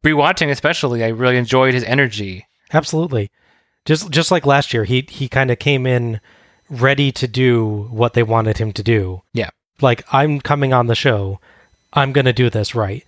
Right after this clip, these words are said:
Speaker 1: Exactly.
Speaker 2: You know, "I'm not just gonna take a paycheck and sit around and relax. I'm gonna really throw myself into it."
Speaker 1: Yeah.
Speaker 2: I can see that for sure.
Speaker 1: Yeah.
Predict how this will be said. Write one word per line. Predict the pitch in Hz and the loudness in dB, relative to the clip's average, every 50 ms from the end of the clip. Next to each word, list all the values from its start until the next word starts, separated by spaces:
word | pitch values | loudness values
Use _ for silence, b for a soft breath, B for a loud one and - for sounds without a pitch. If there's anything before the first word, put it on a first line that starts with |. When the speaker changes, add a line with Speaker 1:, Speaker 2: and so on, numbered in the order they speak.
| _ _ - | _ _ -6
Speaker 1:
Exactly. | 135 117 117 - 101 - - 90 - | -4 -2 -2 -2 -2 -4 -10 -12 -4
Speaker 2:
You | - 135 | 0 2
know, | 127 | 2
"I'm | 117 117 | 4 2
not | 127 135 131 | 2 0 0
just | 123 127 117 - | 0 -2 0 2
gonna | - 135 120 113 110 110 104 _ _ _ _ | 0 2 4 4 4 2 0 _ _ _ _
take | - 131 123 - | -4 -4 0 0
a | 107 | -2
paycheck | - - 123 113 - - 110 104 104 _ - | 0 0 0 0 2 2 0 0 2 _ 0
and | 113 104 104 107 104 101 - _ _ _ _ _ - | 0 0 0 -4 -6 -6 -8 _ _ _ _ _ -10
sit | - - - 131 113 | -8 0 0 0 0
around | 113 101 110 107 104 | 2 0 0 0 0
and | 104 95 | -2 0
relax. | 101 107 117 110 101 98 - | 2 2 2 2 2 2 0
I'm | 120 113 | 0 2
gonna | 117 113 113 | 2 0 0
really | 104 104 113 107 107 104 | 0 0 0 2 2 0
throw | - 127 117 107 | 0 0 0 0
myself | 104 101 - - 101 98 | 0 -2 -2 -2 -4 -2
into | - 117 104 - - 101 | -2 -2 -2 -2 -6 -6
it." | 98 - B B B | -6 -8 B B B
Speaker 1:
Yeah. | B 131 110 - _ _ _ _ _ _ | B -4 -4 -4 _ _ _ _ _ _
Speaker 2:
I | - 127 127 | 0 0 2
can | - 113 104 | 2 0 -2
see | - 131 127 | 2 2 4
that | 123 120 120 - | 4 2 0 0
for | - - | -4 -6
sure. | - - 131 117 101 _ _ _ _ _ _ _ _ _ _ _ | -4 -4 -6 -6 -8 _ _ _ _ _ _ _ _ _ _ _
Speaker 1:
Yeah. | - 127 - | -4 -4 -4